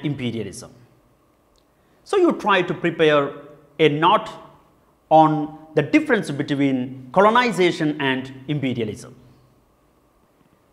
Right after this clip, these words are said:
My dear friends, with the advent of imperialism, production in the colonies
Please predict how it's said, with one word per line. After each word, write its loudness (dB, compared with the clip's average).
My -2
dear 0
friends, -6
with -2
the -6
advent 0
of 0
imperialism, -2
production 2
in -2
the -2
colonies -2